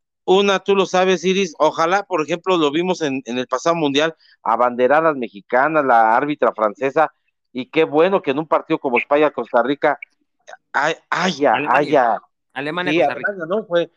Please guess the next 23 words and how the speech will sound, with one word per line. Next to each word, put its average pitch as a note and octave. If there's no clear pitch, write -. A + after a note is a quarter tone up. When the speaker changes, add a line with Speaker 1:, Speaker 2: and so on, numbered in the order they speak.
Speaker 1:
ento-, B2+
y, D3
y, D3
y C#3
se D#3
desenvuelve D3+
hasta E3+
en C3+
el B2+
arbitraje B2+
femenil. B2+
Eso, G#3
ojalá D3+
permee D#3
más F3+
en, B2+
en, A#2+
aquí A#2
en D#3+
nuestro B2+
país, C3
¿no, C#3
Iris? D3+